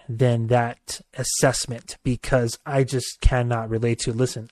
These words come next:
I love hockey. I love hockey history, and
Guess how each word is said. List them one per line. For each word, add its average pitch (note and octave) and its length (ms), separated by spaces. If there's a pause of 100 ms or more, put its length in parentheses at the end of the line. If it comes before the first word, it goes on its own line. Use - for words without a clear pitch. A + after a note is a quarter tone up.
I C3+ 180
love C3 280
hockey. A#2+ 460
I C3 120
love C#3+ 240
hockey B2+ 340
history, C#3 580 (480)
and B2 500